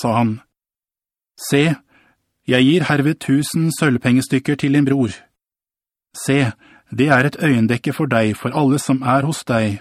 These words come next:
og for enhver, og du er renset for skam.»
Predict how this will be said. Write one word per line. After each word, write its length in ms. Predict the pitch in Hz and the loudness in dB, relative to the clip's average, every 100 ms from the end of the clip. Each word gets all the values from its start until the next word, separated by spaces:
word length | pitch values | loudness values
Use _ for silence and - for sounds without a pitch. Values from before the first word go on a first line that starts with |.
| _ 135 | _ -4
og 260 | 143 113 | -2 -2
for 120 | - | -2
enhver, 500 | 139 147 135 156 117 - _ _ _ _ - | 0 2 2 2 -2 -8 _ _ _ _ -10
og 100 | 123 | -2
du 100 | 123 | 0
er 120 | 127 | 2
renset 400 | 143 117 - 123 | 2 0 -4 -6
for 80 | 131 | -6
skam.» 400 | - 107 95 | -2 -2 -2